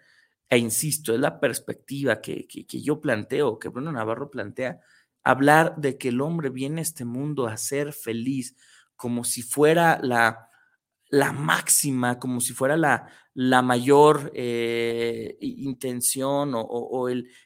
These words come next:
e-, el camino mejor trazado, el camino ideal para el ser humano, creo que en muchas ocasiones puede generar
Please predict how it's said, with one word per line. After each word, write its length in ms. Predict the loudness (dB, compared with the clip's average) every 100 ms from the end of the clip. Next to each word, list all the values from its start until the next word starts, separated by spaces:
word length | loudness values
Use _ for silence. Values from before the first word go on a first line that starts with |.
| _
e-, 220 | -8 -6 0
el 200 | 0 0
camino 600 | 0 2 2 2 0 0
mejor 440 | -2 -4 -4 -4
trazado, 640 | -4 -6 -2 0 0 0 -4
el 80 | -4
camino 400 | -8 -6 -6 -4
ideal 380 | -2 -2 -4
para 160 | -8 -10
el 120 | -8
ser 160 | -10 -10
humano, 440 | -8 -8 -8 -14 _ _ _ -10
creo 220 | -10 -8
que 80 | -6
en 80 |
muchas 320 | -8 -8 -12 -14
ocasiones 580 | -14 -14 -12 -10 -10
puede 460 | -12 -8 -8 -6 -10
generar 560 | -12 -12 -4 -2 -2